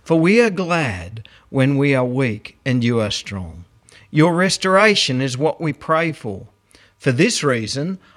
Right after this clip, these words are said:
I write these things while I am away from you, that when I come, I may not have to be severe in my use of the authority that the Lord has given me for building up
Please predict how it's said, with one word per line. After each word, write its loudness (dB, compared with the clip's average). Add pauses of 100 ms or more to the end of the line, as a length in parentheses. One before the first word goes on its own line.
(100)
I 4
write 0
these -2
things -4 (100)
while 2
I 0
am -2
away -2
from -8
you, -12 (560)
that -2
when 0
I 0
come, -8 (400)
I 2
may 0
not 0
have -2
to -4
be 0
severe -2
in -2
my 0
use -2
of -6
the 0
authority 2
that -6
the 0
Lord 0
has -4
given -2
me -4 (300)
for -4
building 2
up 2